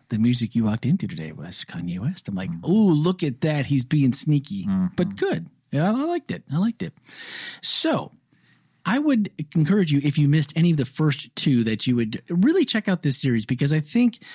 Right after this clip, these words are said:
Speaker 1: it adds a context that we don't often talk about, because it seems like if your church is of one persuasion or another, that we've already decided that this is the way it works.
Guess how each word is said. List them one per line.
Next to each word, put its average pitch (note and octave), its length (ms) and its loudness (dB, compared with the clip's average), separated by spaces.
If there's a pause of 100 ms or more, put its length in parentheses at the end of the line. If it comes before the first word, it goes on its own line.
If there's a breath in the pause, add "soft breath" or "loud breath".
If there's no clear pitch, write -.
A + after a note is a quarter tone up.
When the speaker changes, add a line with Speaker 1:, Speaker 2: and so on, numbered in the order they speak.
(240 loud breath)
Speaker 1:
it D3+ 180 -4
adds F3 300 0
a C3+ 40 -2
context C3+ 640 0
that B2 160 -2
we A#2+ 140 2
don't B2+ 320 -2
often A#2 360 -2
talk G2+ 280 -6
about, E2 280 -10
because A#2+ 240 -4
it A#2 60 -4
seems G#3+ 280 2
like F3 220 0
if C3+ 160 -2
your C3+ 120 0
church C3 440 0
is A#2+ 260 2
of G2 160 -4
one D#3+ 220 4
persuasion C#3+ 720 2
or G2+ 180 -6
another, D3 540 0 (720 loud breath)
that A#2 220 -4 (140)
we've D3 220 0
already D#3+ 180 0
decided B2 540 0
that G#2+ 140 -4
this C3 180 2
is A#2 120 -2
the G#2+ 80 -2
way G#2 120 -4
it F#2 100 -6
works. - 480 -6